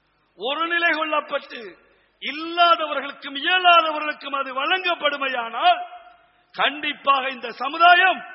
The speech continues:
ஓரளவு எழுந்து நின்றுவிடும். கல்வி அறிவு என்பது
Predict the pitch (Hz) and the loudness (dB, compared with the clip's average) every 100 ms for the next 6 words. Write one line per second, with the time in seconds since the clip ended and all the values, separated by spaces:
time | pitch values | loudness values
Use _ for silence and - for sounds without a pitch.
0 | - - _ 147 190 240 247 254 285 262 | -20 -20 _ -12 -4 -2 -2 -2 -4 -4
1 | 220 220 202 185 165 151 151 _ _ _ | -4 -4 -10 -14 -16 -20 -20 _ _ _
2 | _ _ _ _ _ _ _ _ _ _ | _ _ _ _ _ _ _ _ _ _
3 | _ _ _ _ _ - 240 330 349 339 | _ _ _ _ _ -2 2 2 -2 -4
4 | 294 320 339 330 311 285 285 269 208 160 | -2 -2 -4 -6 -8 -4 -6 -6 -16 -20